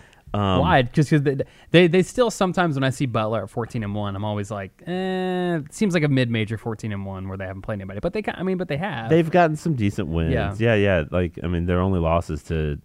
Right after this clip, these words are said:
Speaker 1: top five Baylor team, but they lost by one on Baylor's home court. Uh, they play really tough defense. I think that, I think it's more the, the brand, the style that they play with. Like,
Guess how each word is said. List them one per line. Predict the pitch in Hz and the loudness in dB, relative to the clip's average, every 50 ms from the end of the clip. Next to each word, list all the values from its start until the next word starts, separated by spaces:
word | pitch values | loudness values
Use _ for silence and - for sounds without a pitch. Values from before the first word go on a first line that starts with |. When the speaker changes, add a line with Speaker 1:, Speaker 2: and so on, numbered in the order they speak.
| 76 - _ - | -14 -16 _ -6
Speaker 1:
top | - 78 76 - | -4 -4 -2 -2
five | - 80 78 73 78 - | 0 0 0 -2 -4 -6
Baylor | 64 71 76 76 76 73 | -4 -2 -2 -2 -2 -2
team, | - - 76 76 78 82 82 | -4 -4 -4 -2 -2 -2 -2
but | 80 78 | -2 -2
they | 78 | -4
lost | 78 78 71 73 76 - | -4 -4 -4 -6 -6 -4
by | - 73 73 | -4 -4 -4
one | 73 73 73 73 76 76 78 80 80 - _ _ _ _ - - _ _ _ _ - | -4 -4 -4 -2 -2 0 -2 -2 -4 -6 _ _ _ _ -20 -20 _ _ _ _ -12
on | - 73 73 | -10 -8 -4
Baylor's | 80 78 80 76 71 71 - | -2 -2 0 0 -2 -4 -4
home | 80 78 76 | -4 -6 -6
court. | - - - 78 78 78 71 - _ _ _ _ _ _ _ _ _ _ _ - | -4 -4 -2 -2 0 -2 -2 -4 _ _ _ _ _ _ _ _ _ _ _ -16
Uh, | 82 85 | -10 -6
they | 82 82 | -6 -6
play | - - - 101 95 | -6 -4 -2 0 0
really | 82 82 92 95 104 101 95 85 | 0 0 0 0 2 4 2 2
tough | - - 87 - - | 2 -2 -4 -4 -2
defense. | - 76 73 - 78 - 143 | -4 -4 -4 -4 -2 0 2
I | |
think | 151 208 220 - | 4 4 4 2
that, | 101 87 - | 2 0 2
I | - 127 | 2 2
think | 175 202 196 | 2 4 2
it's | 139 113 | 2 2
more | 104 95 95 95 | 2 4 4 4
the, | 82 78 76 67 - - - - - | 4 2 0 -2 -4 -10 -18 -10 -8
the | 87 | -8
brand, | 71 - - - 78 80 82 85 82 78 | -8 -8 -8 -8 -4 -2 -2 -2 -2 -2
the | 73 | -4
style | - - - 76 78 85 80 76 | -8 -8 -6 -2 0 0 0 0
that | 76 - - | -2 -4 -6
they | 60 - | -10 -10
play | - - 82 85 | -6 -4 -2 0
with. | 80 76 65 65 67 - 76 | 0 0 -2 -4 -4 -6 -6
Like, | 76 71 67 - - | -6 -6 -8 -10 -14